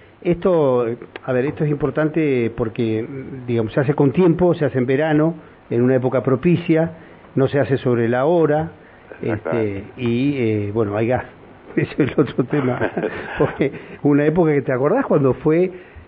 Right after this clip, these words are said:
Speaker 1: la huelga, el,
Speaker 2: Sí.
Speaker 1: en la pandemia, que cortaron la, la ruta, que no podían llegar, que se, que estaban amenazadas todas las localidades con la falta de, de
Speaker 2: Sí,
Speaker 1: este
Speaker 2: sí.
Speaker 1: insumo?
Speaker 2: Eso y,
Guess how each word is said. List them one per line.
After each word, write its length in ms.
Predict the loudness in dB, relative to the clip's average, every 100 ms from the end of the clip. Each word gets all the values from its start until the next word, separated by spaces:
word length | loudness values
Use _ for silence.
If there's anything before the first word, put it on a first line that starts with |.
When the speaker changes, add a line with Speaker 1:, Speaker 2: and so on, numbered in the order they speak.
| -16 -6
Speaker 1:
la 180 | -2
huelga, 600 | 0 2 4 4 4 0 0
el, 220 | 2 2
Speaker 2:
Sí. 480 | 0 -4 -8 -8 -4
Speaker 1:
en 140 | -2
la 160 | -2 -2
pandemia, 560 | -2 0 2 4 2
que 140 | 2 0
cortaron 680 | 0 -2 -2 0 2 2 2
la, 160 | 0
la 220 | 0 0
ruta, 260 | 0 0 2
que 80 | 2
no 100 | 2
podían 280 | 2 4 4
llegar, 420 | 2 2 0 0
que 100 | -2
se, 300 | 0 0 0
que 80 | -2
estaban 300 | 0 2 2
amenazadas 560 | 2 2 0 0 0
todas 140 | 0 2
las 100 | 2
localidades 420 | 2 2 2 2
con 120 | 0
la 80 | 0
falta 260 | -2 -2 0
de, 300 | 0 -4 -6 -16 -20 -18 0
de 120 | 2
Speaker 2:
Sí, 40 |
Speaker 1:
este 280 | 4 2 2 -2
Speaker 2:
sí. 60 | -4
Speaker 1:
insumo? 520 | -2 -2 -2 -2 -6 -12 -20 -20 -20 -20 -20 -10
Speaker 2:
Eso 440 | -6 -4 -2 0 0
y, 180 | -4